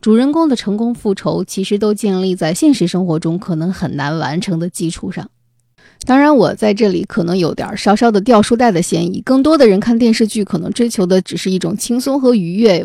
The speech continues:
并不是想在其中发现什么社会研究论文。呃，单纯就一个爽剧来说，《黑暗荣耀》也好，《财阀家的小儿子》也好，也许看一看并不那么失望，因为毕竟是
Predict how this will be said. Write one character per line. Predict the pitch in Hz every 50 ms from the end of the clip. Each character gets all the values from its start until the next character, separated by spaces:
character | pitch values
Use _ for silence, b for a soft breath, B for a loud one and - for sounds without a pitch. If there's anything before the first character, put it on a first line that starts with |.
| - _
并 | - 311 330 285
不 | 254 262
是 | 262
想 | 254 - - 170 185
在 | 220 214 202
其 | 196 - - 190
中 | 208 202 208
发 | 202 202 208
现 | 208 190
什 | 190 -
么 | 170 165 165 170 170 175 -
社 | 202 - 247
会 | 226 208 185
研 | 175 160 165
究 | 202 - 247
论 | 247 240 220 202
文。 | 185 160 147 185 233 b b b b b b b b b b
呃， | - 233 220 214 196 190 196 214 - _
单 | - 302 330
纯 | 330 - - 240 233 262
就 | 269 - 311 277 247
一 | 233 240
个 | 240 262 240
爽 | - - 185 165 190
剧 | - 220
来 | 196 175 160 175
说， | 185 - 208 208 208
《黑 | - 240
暗 | 220 202 180
荣 | 180 175 185
耀》 | 208 196 190
也 | 175 156 156 185
好， | - - 160 151
《财 | - - 180
阀 | 180 170 180
家 | 190 185
的 | 180 175
小 | - 175 135
儿 | - 151 160
子》 | 175 196 202 175
也 | 160 -
好， | 175 175 - - - - 214
也 | 220 - 196
许 | 226 - - - - 208
看 | - - 330 330
一 | 269
看 | 262 277 262 254
并 | 269 320 320 262
不 | 254
那 | 269 262
么 | 240 208
失 | - - -
望， | 254 269 247 220 190
因 | 277 254 254
为 | 247 226 214
毕 | 220 240 226 208
竟 | 208 - 233 214 196 202
是 | - - - 208 170 165 151 -